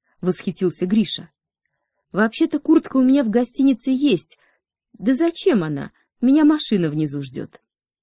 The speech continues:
Дети смотрели на него с таким восхищением, что Анна Федоровна немного расстроилась и тут же сама устыдилась. Все, в конце концов, так понятно. Он всегда был обаятельным,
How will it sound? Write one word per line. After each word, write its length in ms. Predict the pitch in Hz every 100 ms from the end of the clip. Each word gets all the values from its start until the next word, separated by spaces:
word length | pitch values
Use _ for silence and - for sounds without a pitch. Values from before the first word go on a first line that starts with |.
| _ _ _ -
Дети 480 | 156 180 240 -
смотрели 640 | 160 - 165 160 208 233 214
на 100 | 175
него 400 | 165 151 151 160 _ _ _ _
с 120 | -
таким 440 | - 190 - 208
восхищением, 1000 | 170 175 - 196 - - 269 277 226 175
что 320 | - - 175 -
Анна 320 | 202 233 214
Федоровна 560 | 208 240 262 226 233 208
немного 460 | 202 208 226 220
расстроилась 840 | 233 226 - 180 175 156 160 160 - _ _ _ _ _ _ -
и 120 | 240
тут 220 | - 311
же 80 | 233
сама 440 | - 226 202 185
устыдилась. 800 | 175 170 - 156 139 147 156 - _ _ _ _ _ _ _ _ _ _ _
Все, 320 | - - 277
в 60 | -
конце 340 | 220 214 233
концов, 400 | 220 208 - 247
так 240 | - 240 -
понятно. 760 | 240 240 240 226 170 151 - - - -
Он 140 | 208
всегда 560 | - - 185 160 202 254
был 180 | 233 269
обаятельным, 920 | 185 170 165 175 202 - 196 180 175